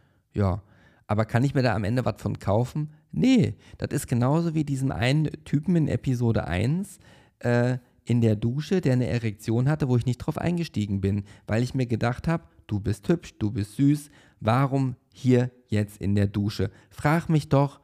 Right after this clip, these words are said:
um Gottes Willen einfach mal, ob wir zusammen was essen gehen oder einen Kaffee trinken.“ Das sind Dinge, nach denen ich mich sehe, sehne. Ja, du kannst an jeder Straßenecke überall irgendwie,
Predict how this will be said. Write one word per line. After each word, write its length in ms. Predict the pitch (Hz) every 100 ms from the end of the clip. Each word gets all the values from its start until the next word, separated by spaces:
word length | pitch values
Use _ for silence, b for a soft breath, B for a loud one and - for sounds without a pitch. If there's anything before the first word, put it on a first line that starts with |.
| _
um 200 | - 101
Gottes 360 | 123 - 131 -
Willen 160 | 117
einfach 300 | - 104 117
mal, 160 | 120 104
ob 120 | -
wir 100 | 104
zusammen 300 | - 101 95
was 120 | 95
essen 260 | - - 101
gehen 120 | 98
oder 80 | 98
einen 80 | 95
Kaffee 260 | 101 95
trinken.“ 360 | - 90 90 95 B B B B
Das 320 | - 143 151 - b
sind 420 | - 104 98 98 -
Dinge, 420 | - 107 104 95 - _
nach 220 | - 101
denen 340 | - 98 95 -
ich 300 | 98 - - _ -
mich 260 | 95 - _ _
sehe, 480 | 110 107 98 80 113 -
sehne. 480 | 101 101 101 87 - _ _ _ _ _
Ja, 280 | - 113 143 b b b
du 80 |
kannst 320 | - 131 139 -
an 80 |
jeder 360 | 113 135 156 147
Straßenecke 840 | - 117 131 - - 95 113 135 - B B
überall 540 | 147 147 - 110 123
irgendwie, 640 | 120 117 127 110 117 120